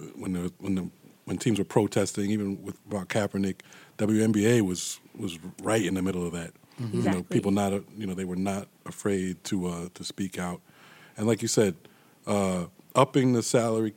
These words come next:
Speaker 1: upping the salaries of the players is huge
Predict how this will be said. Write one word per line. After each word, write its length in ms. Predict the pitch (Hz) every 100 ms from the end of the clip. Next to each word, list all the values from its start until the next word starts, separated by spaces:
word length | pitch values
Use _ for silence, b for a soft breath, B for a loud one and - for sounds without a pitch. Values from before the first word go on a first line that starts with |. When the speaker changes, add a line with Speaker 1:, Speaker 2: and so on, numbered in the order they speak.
| -
Speaker 1:
upping 180 | 120 117
the 80 | 113
salaries 460 | - 113 110 110
of 80 | 110
the 80 | 101
players 580 | - 113 110 104 104 95
is 220 | 92 -
huge 600 | - 127 113 110 101 -